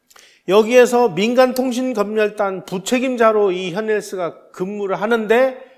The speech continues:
이 부책임자로 근무를 하면서 조선공산당 책임자인 박헌영하고 계속 만나니까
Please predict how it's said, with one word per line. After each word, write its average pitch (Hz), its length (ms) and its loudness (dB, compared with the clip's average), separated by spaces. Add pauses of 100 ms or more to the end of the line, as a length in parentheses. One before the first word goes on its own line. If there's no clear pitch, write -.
(580)
이 277 440 6
부책임자로 247 680 6
근무를 233 340 -2
하면서 220 600 -2
조선공산당 196 840 -4
책임자인 190 680 -8
박헌영하고 175 520 -12
계속 120 520 -12
만나니까 151 760 -6